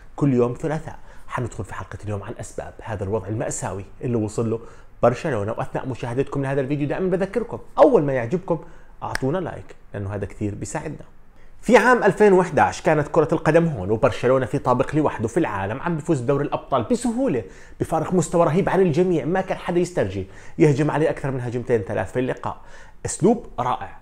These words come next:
مدرب هو الأفضل بالعالم، أيضًا لاعبين كل واحد في المركز تقريبًا هو من أفضل ثلاث لاعبين في العالم. كان مستحيل تتخيل إنه برشلونة خلال هالسنوات حينهار هذا الانهيار السريع، شعبية جارفة عم بتزيد، ارتفاع بالدخل المادي،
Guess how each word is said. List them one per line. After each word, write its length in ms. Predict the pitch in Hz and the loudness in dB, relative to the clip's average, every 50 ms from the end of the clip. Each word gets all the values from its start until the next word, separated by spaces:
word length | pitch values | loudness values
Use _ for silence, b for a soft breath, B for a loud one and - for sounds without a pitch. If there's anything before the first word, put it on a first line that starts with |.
| - - - | -18 -10 -6
مدرب 380 | 131 117 107 139 170 208 220 214 - - - - 127 | 2 4 6 8 8 6 4 4 0 -8 -6 2 2
هو 60 | 135 | 2
الأفضل 340 | 127 - 131 113 117 120 107 | 2 2 0 2 2 2 2
بالعالم، 440 | 101 131 123 - 98 90 82 - - - b b b b - 117 | 2 0 0 -2 -8 -12 -12 -14 -16 -16 b b b b 2 4
أيضًا 260 | 131 165 160 135 90 - - - | 6 6 4 2 -2 -8 -6 -4
لاعبين 500 | 131 113 - 107 92 117 131 123 104 90 - - - - | -2 -2 -2 -2 -2 -2 -2 -2 -4 -6 -8 -14 -2 0
كل 200 | 233 208 156 131 | 2 2 2 2
واحد 220 | 127 - - 127 | -2 -4 -6 -6
في 80 | - - | -4 -4
المركز 440 | 147 139 139 135 - - 160 - | -2 -2 -2 -2 -2 -4 -4 -2
تقريبًا 440 | - 208 - - 139 120 110 - - B B B B B B - - | -2 -2 -2 -2 -6 -8 -8 -10 -14 B B B B B B 4 6
هو 100 | - 156 | 6 8
من 180 | 151 143 - | 6 4 2
أفضل 240 | - 131 127 143 131 | -2 0 2 2 0
ثلاث 360 | 110 - 131 131 123 196 - | 0 0 0 0 -2 -2 -4
لاعبين 380 | 127 113 98 104 101 113 110 107 | -4 -4 -4 -4 -4 -4 -4 -6
في 160 | 92 - - | -4 -4 -2
العالم. 440 | 127 117 92 92 95 95 95 98 113 | -2 -2 -4 -4 -6 -6 -6 -6 -8
كان 240 | 117 - 151 131 120 | -6 -6 -6 -4 -4
مستحيل 380 | 131 139 - - - - 170 | -6 -6 -6 -8 -6 -6 -4
تتخيل 460 | 165 - 214 - - 101 - - - - - b b b b b b b - | -4 -4 -6 -8 -10 -14 -16 -16 -18 -18 -18 b b b b b b b -4
إنه 220 | 117 113 113 113 107 | -4 -2 -2 0 2
برشلونة 600 | 120 156 160 - 190 185 190 190 190 185 185 175 - - | 2 2 2 0 -2 0 0 0 0 -2 -4 -8 -6 -4
خلال 220 | - 151 156 165 156 | -2 -2 -2 -2 -2
هالسنوات 580 | 156 156 - - - 165 165 156 139 123 - | -4 -8 -8 -6 -6 -4 -4 -4 -4 -4 -6
حينهار 440 | - - 151 160 139 139 151 151 143 | -6 -4 -4 -2 -2 -2 -2 -2 -2
هذا 160 | 147 147 135 | -2 -2 -2
الانهيار 360 | 131 - 139 131 135 143 143 139 | -2 -4 -4 -4 -2 0 0 0
السريع، 400 | 143 - - 151 117 110 104 - B B B B B B | -2 -4 -8 -8 -8 -8 -8 -10 B B B B B B
شعبية 540 | - - 208 - 143 135 147 151 143 147 139 | -4 -2 -2 -2 2 2 2 2 2 2 2
جارفة 360 | 127 139 135 139 143 139 - | 0 -2 -2 -2 -4 -4 -4
عم 200 | - 139 143 139 | -4 -4 -2 0
بتزيد، 500 | 139 160 147 131 120 110 110 110 110 - | 0 0 0 0 0 0 0 -2 2 4
ارتفاع 460 | 175 147 - - 165 147 - 165 139 139 | 4 4 4 2 0 0 2 0 0 0
بالدخل 460 | 143 151 139 135 - - - - 180 | 0 -2 2 2 2 2 4 4 4
المادي، 480 | 202 196 175 123 110 110 - - 98 | 4 4 2 -2 -4 -6 -8 -10 -12